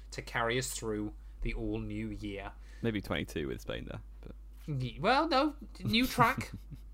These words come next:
Speaker 2: <laughs> True, true.
Speaker 1: Give it, give it a chance. Give it a chance.
Speaker 2: Mexico, then.
Speaker 1: Mexico, fair enough, yeah. Um, <laughs> but I don't think we've got anything else to go through then, Jamie. Of course, we will be back next week then, ready to preview, uh, the Saudi Arabian Grand Prix.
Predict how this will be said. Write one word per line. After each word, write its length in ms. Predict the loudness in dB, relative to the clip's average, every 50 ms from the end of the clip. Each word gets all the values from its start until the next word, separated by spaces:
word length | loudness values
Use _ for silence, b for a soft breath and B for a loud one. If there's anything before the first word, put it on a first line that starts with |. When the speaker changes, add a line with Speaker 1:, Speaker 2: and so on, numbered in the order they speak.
| -8 -8
Speaker 2:
<laughs> 500 | -6 -6 -6 -8 -10 -10 -12 -12 -10 -6
True, 260 | -2 2 2 4 2
true. 320 | 2 -2 -4 0 2 4 6
Speaker 1:
Give 40 | 6
it, 160 | 4 4 4
give 120 | 4 4 4
it 60 | 4
a 100 | 2 0
chance. 460 | 0 -2 -2 -2 -2 -6 -8 -8 -6 -6 -4
Give 100 | -2 -2 -2
it 60 | -2
a 20 |
chance. 280 | 0 2 0 0 0 -2
Speaker 2:
Mexico, 220 | -4 -2 0 0
then. 140 | 0 0 -2 -4 b b b b b
Speaker 1:
Mexico, 420 | -4 -4 -4 -4 -4 -4 -2 -4 -2
fair 200 | -2 -2 -2 -2
enough, 200 | -4 -6 -10 -12
yeah. 80 | -12 -14 -14 -14 B B B B B B B B
Um, 500 | 12 12 12 12 12 10 6 2 0 -2 2
<laughs> 40 | 8
but 260 | 10 10 10 10 8 4
I 60 | 4
don't 180 | 4 4 4 4
think 140 | 2 4 6
we've 80 | 6
got 120 | 6 8 6
anything 280 | 6 4 4 4 4 4
else 160 | 4 4 4
to 60 | 4
go 140 | 6 6 6
through 180 | 6 4 0 0
then, 160 | 2 0 0
Jamie. 380 | 2 2 2 2 2 -2 -6 -4 -2
Of 160 | -2 -2 0
course, 400 | 4 6 6 6 6 4 0 0 0
we 140 | 6 6 8
will 220 | 10 12 10 10
be 80 | 10 6
back 200 | 6 4 4 2
next 460 | 0 4 6 4 4 4 2 0 2
week 220 | 2 2 2 2 2
then, 220 | 2 2 2 4
ready 320 | 4 6 6 6 6 4 2
to 200 | 0 0 0 -2
preview, 600 | -2 -2 0 0 2 2 2 0 0 0 0 0 b b b b b b
uh, 140 | 2 2 4
the 140 | 4 2 0
Saudi 540 | 0 -2 0 2 4 6 6 6 4 4 4
Arabian 480 | 6 6 4 4 2 0 -2 -4 -2
Grand 300 | 0 0 0 0 0 -2
Prix. 240 | -2 0 0 0 2